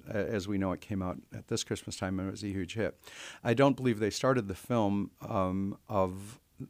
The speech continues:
the new film of Little Shop. But if you haven't seen it, you, it's a show that you just absolutely have to see on stage because there's a whole nother realm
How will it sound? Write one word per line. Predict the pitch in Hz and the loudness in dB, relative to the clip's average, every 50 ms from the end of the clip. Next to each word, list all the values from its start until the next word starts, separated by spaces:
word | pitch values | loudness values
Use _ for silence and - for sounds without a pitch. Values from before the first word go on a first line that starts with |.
| _ - | _ -8
the | - 123 101 104 | -4 -2 0 2
new | 104 113 120 | 4 4 2
film | 117 - - 101 101 101 98 | 2 2 0 2 2 2 0
of | 92 95 | -2 -2
Little | 101 107 104 107 | -2 -2 0 0
Shop. | 104 - - 95 92 - - - - - - - - | -2 0 0 0 0 -2 -4 -10 -20 -20 -16 -2 2
But | 131 120 127 | 2 4 4
if | 117 120 | 4 4
you | 135 127 | 2 2
haven't | 110 127 147 147 147 147 131 | 4 8 8 8 8 8 6
seen | - - 123 | 4 4 4
it, | 110 104 - | 2 4 4
you, | 135 120 120 131 - - - | 4 4 2 2 -2 -4 -4
it's | 127 117 - - | -4 0 2 2
a | 120 | 2
show | - - - - 131 127 127 127 135 | 2 0 2 6 8 8 8 8 6
that | 139 - 113 101 | 4 2 0 0
you | 107 110 104 104 | 2 2 2 2
just | 98 - 107 107 107 - - - - - | 2 4 4 4 4 4 0 -6 -2 2
absolutely | 101 98 98 101 - 110 - - 95 90 | 2 2 2 2 0 -2 -2 -2 -2 0
have | 90 101 92 85 | 2 2 2 2
to | - - 95 | 0 -4 -6
see | - - 98 92 | -4 -2 0 0
on | 90 87 - | 0 0 0
stage | - - 98 80 69 - - - - | -2 -2 0 0 0 -2 -4 -6 -6
because | 107 101 - - 107 98 95 92 90 90 - - - - - - - | -6 -6 -2 2 4 6 6 4 2 0 -6 -12 -18 -18 -20 -12 -2
there's | - 123 117 98 | 2 2 2 4
a | 123 113 | 2 0
whole | - - - 135 123 123 131 139 139 139 143 170 - _ _ | -2 0 4 6 6 8 8 6 6 4 2 -2 -8 _ _
nother | - 117 113 113 117 117 110 | 2 4 4 4 4 4 2
realm | 104 98 101 107 107 101 101 98 92 90 90 92 95 | 0 -2 0 4 6 6 8 8 6 4 2 0 -2